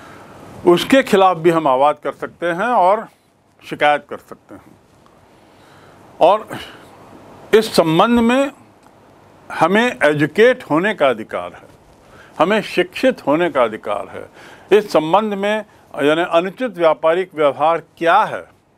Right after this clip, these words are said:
इसे हमें जानने का पूरा अधिकार है और इस संबंध में हमें समुचित शिक्षा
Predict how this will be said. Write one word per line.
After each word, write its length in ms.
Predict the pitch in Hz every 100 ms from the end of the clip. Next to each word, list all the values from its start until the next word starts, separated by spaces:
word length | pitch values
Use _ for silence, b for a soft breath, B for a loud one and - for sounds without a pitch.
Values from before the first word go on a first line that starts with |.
| _ _ _ _ b b b b _ -
इसे 320 | 165 - 226
हमें 400 | 190 156 196 185
जानने 460 | 123 131 143 170 196
का 160 | 190 175
पूरा 340 | - 147 143
अधिकार 440 | 117 110 143 165
है 80 | 185
और 160 | 226 185
इस 120 | -
संबंध 260 | 143 151 180
में 160 | 170
हमें 240 | 131 147 151
समुचित 600 | 160 156 165 247 240 -
शिक्षा 400 | 185 - 185